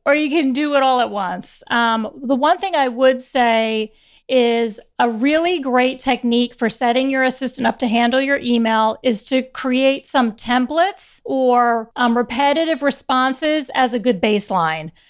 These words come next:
So actually, when I was a virtual assistant, one of my clients did this great favor for me and created thirty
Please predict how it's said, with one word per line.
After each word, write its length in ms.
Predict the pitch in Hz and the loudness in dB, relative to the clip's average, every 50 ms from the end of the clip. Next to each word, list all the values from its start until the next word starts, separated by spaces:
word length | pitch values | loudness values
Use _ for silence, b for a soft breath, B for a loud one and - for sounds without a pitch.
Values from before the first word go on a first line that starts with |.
| b b b b b b _ | b b b b b b _
So 140 | - - 302 | -2 0 2
actually, 240 | 311 440 440 - 403 | 2 2 2 0 0
when 160 | 320 302 269 | 0 2 0
I 240 | - - 254 302 370 | 2 0 0 0 2
was 140 | 440 440 294 | 0 2 0
a 80 | 262 | 0
virtual 420 | 202 226 214 202 - - 233 208 196 | 2 2 0 0 0 0 0 2 2
assistant, 800 | 202 202 - - 202 196 - - 226 202 208 254 277 - - B B B B B B | 2 0 2 0 -2 -2 -2 -2 0 2 2 0 0 -4 -10 B B B B B B
one 300 | 233 214 262 294 302 330 | -2 0 0 2 2 0
of 120 | 330 330 | 0 2
my 220 | 302 294 294 302 | 0 2 2 0
clients 520 | 311 - - 269 233 226 226 226 226 214 - | 0 0 0 2 2 2 2 0 -2 -4 -2
did 180 | - 240 214 | -2 -2 2
this 200 | 196 240 220 226 - | 2 0 0 0 -4
great 400 | 208 - 233 233 240 269 339 349 | -10 -6 0 2 2 2 0 -2
favor 340 | - 302 269 254 233 254 247 | 0 2 2 2 2 0 -4
for 160 | - - 247 | -2 0 0
me 380 | 233 214 185 185 196 208 233 - | 0 2 0 0 0 0 -2 -2
and 200 | - 254 254 247 | 0 -2 -2 -2
created 460 | - 269 254 240 240 220 226 202 - | -2 -2 0 0 2 0 -2 -4 -4
thirty 680 | - - - 285 262 269 285 302 311 339 339 349 349 | -14 -4 0 2 2 2 2 0 -2 -2 -2 -4 -4